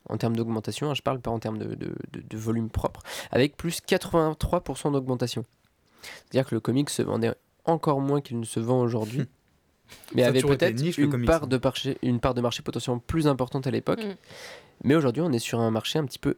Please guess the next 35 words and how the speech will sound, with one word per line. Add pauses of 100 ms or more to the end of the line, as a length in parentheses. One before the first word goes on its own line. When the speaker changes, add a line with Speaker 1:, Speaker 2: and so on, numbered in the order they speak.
(140)
Speaker 1:
étrange, (180)
avec
d'un
côté (460)
des
prix (640)
très
élevés
pour (240)
des
collectionneurs (160)
ou
des
personnes
avec
un
pouvoir
d'achat
assez
important, (540)
et
de
l'autre,
des
prix
d'appel
assez
bas
pour
tenter
de
recruter
des
nouveaux
lecteurs.